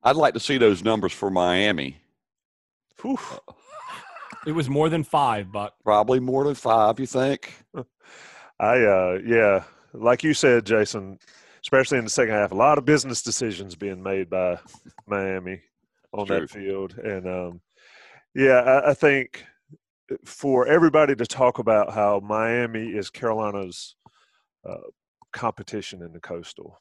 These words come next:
Speaker 2: assuming we go back to the normal um, divisions and all. And then for Carolina to make a statement like that, and like I said, to do it like they did, I think that matters even more than, in, than winning. To do it like they did, just straight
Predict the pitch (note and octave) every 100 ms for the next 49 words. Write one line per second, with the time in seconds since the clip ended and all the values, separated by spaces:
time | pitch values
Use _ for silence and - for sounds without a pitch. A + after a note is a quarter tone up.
0 | _ F#2+ - G#2 F#2+ F#2 F#2 F#2+ F2 F2
1 | F2 - F2+ F2 F2+ F2+ F2 F2 E2+ _
2 | _ _ - F#2 - _ - F2+ F#2+ E2+
3 | F2 D#2+ F2 E2+ - - _ _ _ _
4 | - G#2 G2 - - A#2 G#2+ G#2 F#2+ -
5 | G2 F#2 F#2+ F#2+ - G#2 F2+ F#2+ F2 F#2
6 | - F#2+ - A#2+ D#3 C3 C#3+ A2 F#2 _
7 | _ _ _ _ _ _ - B2+ G2+ D3
8 | F3 A2+ F#2 E2+ F2+ F2+ E2+ E2 A2+ A#2
9 | F#2 G#2 A#2 G2+ F#2 F2 F2 F#2+ G2 F2+
10 | F2 G2+ G#2 F#2 F2+ F#2 - - G#2 F#2
11 | - F2+ F#2+ F2 A2 A2+ F2 D#2+ G2 E2+
12 | C#3 C#3+ G2+ G#2+ F#2+ G#2 F2+ G#2 G2 E2+
13 | D2+ G2+ - - A2 G#2+ F#2+